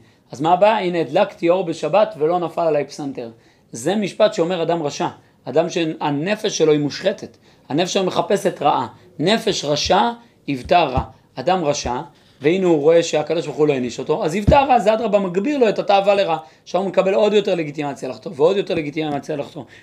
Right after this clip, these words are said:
הוא חושב שהעין של מעלה מוסתרת, הקדוש ברוך הוא לא רואה,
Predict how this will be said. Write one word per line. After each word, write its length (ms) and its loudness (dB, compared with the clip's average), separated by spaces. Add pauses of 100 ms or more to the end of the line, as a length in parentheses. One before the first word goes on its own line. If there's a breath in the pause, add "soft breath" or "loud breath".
(100)
הוא 100 -2
חושב 300 0
שהעין 320 2
של 140 2
מעלה 180 0
מוסתרת, 640 -2 (280 soft breath)
הקדוש 320 -2
ברוך 180 -2
הוא 80 0
לא 80 4
רואה, 380 4